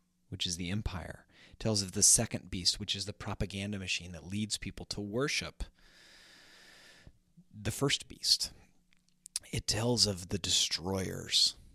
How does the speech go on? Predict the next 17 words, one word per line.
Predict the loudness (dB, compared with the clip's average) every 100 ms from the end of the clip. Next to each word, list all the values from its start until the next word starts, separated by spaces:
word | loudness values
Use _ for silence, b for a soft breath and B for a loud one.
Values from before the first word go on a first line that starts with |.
| b b _ -12
It | -6
tells | -2 -2 -2 -4
of, | -8
a, | -8 -10 -12 -12 -8
of |
an | -4
ancient | 0 2 4 2 0
evil | -4 -4 -4 -4
one | -6 -8 -10 -10
who | -8
is | -6 -6 -4
not | -2 -2 -2 -4 -4 -6 -8
God's | -4 -4 0 -2 -2
opponent, | -4 -2 -2 -4 -6 -10 -10 _ _ _ _ _
but | -8 -6
his | -4
adversary. | -4 -8 -6 -4 -4 -6 -18